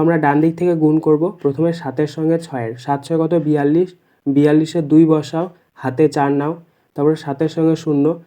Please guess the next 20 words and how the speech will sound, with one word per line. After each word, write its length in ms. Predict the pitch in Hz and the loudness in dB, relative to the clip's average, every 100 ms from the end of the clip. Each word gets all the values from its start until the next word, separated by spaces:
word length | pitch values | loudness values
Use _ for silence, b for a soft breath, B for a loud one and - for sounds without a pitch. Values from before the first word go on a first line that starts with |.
| b | b
সাত 220 | - 147 139 | -6 -4 -4
শূন্য 200 | 170 165 170 | 0 2 2
কত? 160 | 170 165 | 0 -2
শূন্য, 300 | 165 160 147 160 165 | -4 -2 0 0 0
আর 60 | 139 | -4
হাতে 240 | 139 147 | -6 -8
চার 200 | 143 143 139 | -4 -2 -2
আছে, 160 | 135 | -2
তাহলে 180 | 151 147 | -4 -4
চারটা 320 | 143 135 135 139 | -4 -6 -4 0
যোগ 160 | 139 139 | 0 0
করো, 180 | 135 156 | -4 -4
শূন্য 280 | - 147 143 | -4 -2 0
আর 120 | 147 139 | -2 -2
চার 160 | 143 135 | -4 -2
যোগ 120 | 139 | -2
করলে 180 | 147 147 | -2 -4
চার, 220 | 139 135 | -4 -8
তাহলে 200 | 151 135 | -4 -4
চার 240 | 135 139 | -4 -2